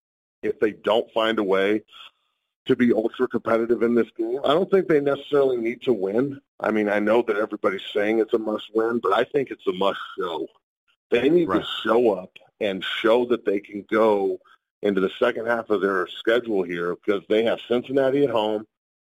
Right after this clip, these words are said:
Speaker 1: They go on the road at Oakland, at Miami. They have the Jets at home, and then they're on the road against the Colts. Uh, that's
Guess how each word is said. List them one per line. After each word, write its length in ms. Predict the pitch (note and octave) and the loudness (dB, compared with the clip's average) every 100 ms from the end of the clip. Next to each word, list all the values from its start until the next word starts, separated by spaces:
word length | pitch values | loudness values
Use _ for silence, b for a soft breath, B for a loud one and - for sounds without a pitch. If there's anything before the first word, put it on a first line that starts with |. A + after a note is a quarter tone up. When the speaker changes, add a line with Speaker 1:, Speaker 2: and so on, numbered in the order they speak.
| _ | _
Speaker 1:
They 180 | F#2+ F#2 | -10 -4
go 500 | F#2+ G#2+ G#2 G2 F2 | 2 4 4 0 -4
on 220 | F2 A2+ C3 | -2 -2 0
the 100 | A#2+ | 0
road 640 | A2+ A#2+ A#2+ A#2 A2+ - | 2 4 4 4 4 2
at 160 | F#2 - | -4 0
Oakland, 520 | G#2+ A#2 A#2+ A#2+ A2+ | -2 0 2 2 2
at 240 | G2 G#2 | 0 0
Miami. 560 | F2 A#2 A2+ G2+ G2+ G2+ | 0 0 2 0 0 0
They 160 | F2+ E2+ | 0 0
have 180 | F#2+ - | -2 -2
the 100 | F2 | -12
Jets 320 | - G2+ A2 | -4 -2 0
at 80 | B2 | -4
home, 320 | - A#2 A#2 | -2 0 0
and 80 | G2 | 0
then 100 | F#2 | -4
they're 100 | F2 - | -4 -2
on 220 | F#2 G#2+ | 0 2
the 100 | G#2+ | 2
road 220 | G#2+ G#2 | 2 0
against 320 | G2 G#2 - | -2 -6 -8
the 80 | - - | -14 -12
Colts. 300 | - C#3 G#2+ - - _ _ _ _ _ - | -2 2 0 -2 -20 _ _ _ _ _ -12
Uh, 60 | |
that's 240 | - D3 | -4 -4